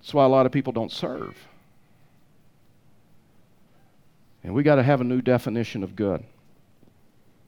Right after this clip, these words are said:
In the case of his son, Jesus Christ, the good life consisted of struggles and storms and death. But God worked it all together for the greater good, his glory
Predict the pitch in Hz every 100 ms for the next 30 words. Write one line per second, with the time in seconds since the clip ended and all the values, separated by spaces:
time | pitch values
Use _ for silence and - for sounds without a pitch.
0 | _ _ - 110 - 151 143 131 131 156
1 | 139 127 143 127 117 - 139 147 151 -
2 | - _ - _ - _ _ - - _
3 | - _ - - 110 143 143 131 123 -
4 | 101 - 143 123 123 110 101 - 135 131
5 | 113 98 95 87 - 131 123 107 95 80
6 | - 117 92 71 - _ _ _ _ _
7 | _ _ _ _ _ _ _ _ - 113
8 | 113 160 170 147 147 139 - 113 131 165
9 | - 143 131 120 120 - 113 110 107 -
10 | _ _ _ _ _ - 120 139 123 95
11 | 95 64 - - _ _ _ _ _ _
12 | _ - 160 160 156 170 180 196